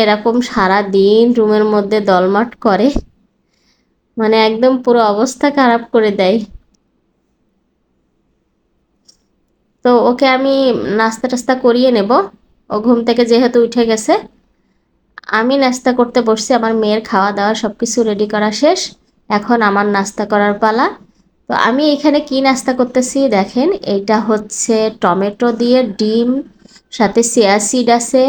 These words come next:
তারপরে কাঁচামরিচ, নুন, এটাই ছিল হচ্ছে আমার আজকে ব্রেকফাস্ট। তো আমি নাস্তাটা করে নিয়েছি, আবার কিছু বাজার নিয়ে আসছে ওর বাবা, তো এখন বাজারগুলো দেখি কি কি নিয়ে আসলো।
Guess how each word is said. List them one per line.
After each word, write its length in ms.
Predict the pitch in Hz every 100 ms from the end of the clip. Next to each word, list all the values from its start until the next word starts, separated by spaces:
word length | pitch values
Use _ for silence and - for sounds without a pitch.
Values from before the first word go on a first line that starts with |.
| 277
তারপরে 460 | 226 196 190 202 208 208 208
কাঁচামরিচ, 640 | 190 - 185 180 170 160 - - -
নুন, 280 | 208 196 175 175 - - 220
এটাই 220 | 214 220
ছিল 240 | 233 - 214 214
হচ্ছে 320 | 214 202 - 339 - _ _ _ _ _ _
আমার 300 | - 196 196
আজকে 360 | 196 196 - 302 440 - _ - 196
ব্রেকফাস্ট। 640 | 185 190 - 214 175 - - - _ _ _ _ _ _ _
তো 0 | 247
আমি 140 | 247
নাস্তাটা 400 | 247 226 226 254 262
করে 160 | 240 247
নিয়েছি, 440 | 262 247 247 - 339 381 - -
আবার 200 | 202 208 214
কিছু 200 | 214 240 220
বাজার 280 | 190 185 202 214
নিয়ে 140 | 214 214
আসছে 160 | 220 247
ওর 80 | 226
বাবা, 160 | 220 254
তো 80 | 269
এখন 160 | 277 269
বাজারগুলো 440 | 240 220 233 240 240
দেখি 240 | 240 240
কি 120 | 247 247
কি 120 | 247
নিয়ে 200 | 226 214 208
আসলো। 240 | - 294